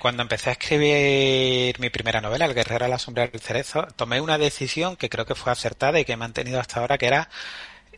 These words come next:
eh, explicar y describir solo aquello que es necesario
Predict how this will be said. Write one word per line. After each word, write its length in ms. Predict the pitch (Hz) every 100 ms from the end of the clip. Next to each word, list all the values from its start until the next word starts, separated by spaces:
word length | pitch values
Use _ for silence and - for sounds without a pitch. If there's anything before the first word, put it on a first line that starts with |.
| -
eh, 1000 | - 139 131 127 127 127 123 123 120 123 -
explicar 680 | 143 - - 131 - 147 165
y 60 |
describir 760 | 156 156 - - 139 156 202 - - - - - -
solo 440 | - - 151 156
aquello 320 | 156 151 151
que 100 | -
es 160 | 147 -
necesario 760 | 147 - 139 - 147 165 196